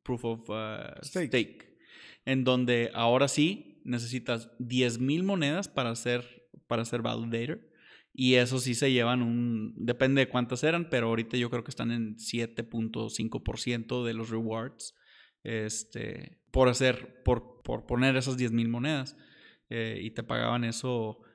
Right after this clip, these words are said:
Speaker 1: este, así. Fue, fue un momento en donde el cambio mandó todo a la fregada por dos o tres días mientras implementaban estos validator nodes. Ahora, el aparato en sí de Helium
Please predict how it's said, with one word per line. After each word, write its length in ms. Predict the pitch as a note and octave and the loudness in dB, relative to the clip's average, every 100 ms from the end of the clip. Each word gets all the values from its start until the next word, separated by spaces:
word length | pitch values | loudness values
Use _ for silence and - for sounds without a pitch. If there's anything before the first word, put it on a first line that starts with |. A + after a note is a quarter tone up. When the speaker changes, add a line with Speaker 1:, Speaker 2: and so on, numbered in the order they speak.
| _ _ _ _ - | _ _ _ _ -10
Speaker 1:
este, 800 | A2+ A2 - - A#2 A2+ - - | -6 -6 -8 -8 -6 -6 -10 -12
así. 380 | - A#2+ D#3 D#3 | -8 0 0 0
Fue, 180 | - C#3 | 0 0
fue 200 | - C#3 | 4 6
un 160 | C#3+ D#3+ | 6 6
momento 460 | E3 D3+ C#3 C#3+ | 6 6 4 2
en 80 | D#3 | 0
donde 560 | D3 C3+ B2 A2+ G#2+ - | 2 0 0 0 -2 -4
el 260 | A#2+ A#2+ - | -2 -2 0
cambio 680 | C3+ C3+ C#3 D3+ D3+ C#3+ A#2 A#2 - | 2 2 4 6 6 6 2 -4 -6
mandó 420 | G2 A#2 A#2 B2+ | -4 -2 0 0
todo 440 | C3 C3 C3+ C#3 B2 | 2 2 4 2 -2
a 60 | |
la 100 | A#2 A#2 | -4 -4
fregada 600 | A2+ A2+ A#2 D#3+ E3+ - | -2 0 -2 -4 -8 -6
por 200 | A2+ A#2 | -4 -2
dos 200 | B2 C#3 | -2 -2
o 80 | |
tres 260 | C3 C3+ B2+ | 0 0 0
días 340 | B2 F3 - _ _ _ _ - | -2 -4 -8 _ _ _ _ -4
mientras 540 | C3 B2+ A#2+ A#2+ - - | 2 2 2 0 0 0
implementaban 840 | C3 B2 B2+ A#2+ A#2 B2 C3 B2+ | 0 2 2 2 2 2 2 2
estos 240 | A#2+ C3 A#2+ | -2 -2 -2
validator 420 | A#2 A#2+ A#2 A#2 | 0 0 0 0
nodes. 220 | C3+ A#2 | -2 -2
Ahora, 320 | A#2 B2+ C3+ - - - _ | 2 2 0 -4 -20 -20 _
el 220 | - B2+ B2 | 0 2 2
aparato 480 | - B2 D#3+ D#3+ F3+ | 2 0 0 0 -2
en 80 | |
sí 140 | - D3+ | 2 0
de 80 | D3 | 0
Helium 500 | D#3 C#3+ C#3+ D#3 | -2 -2 -2 -4